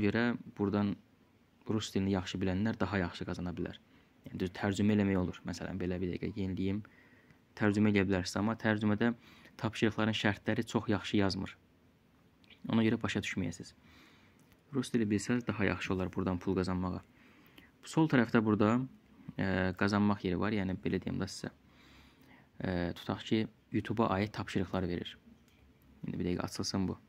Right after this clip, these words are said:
YouTube-a aid tapşırıq bugünlük yoxdur deyəsən. Yoxsa burada robot olmadığımız təsdiq eləməliyik.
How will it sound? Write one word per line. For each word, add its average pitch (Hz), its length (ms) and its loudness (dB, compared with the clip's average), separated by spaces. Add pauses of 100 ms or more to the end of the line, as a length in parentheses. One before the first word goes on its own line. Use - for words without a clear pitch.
(640)
YouTube-a 104 400 -2
aid 98 180 0
tapşırıq 101 540 -4 (760)
bugünlük 101 380 0
yoxdur 104 260 -2
deyəsən. - 300 -4 (460)
Yoxsa 101 280 -2
burada 101 200 4
robot 98 260 2
olmadığımız 95 560 0
təsdiq 95 300 -2
eləməliyik. 92 420 -4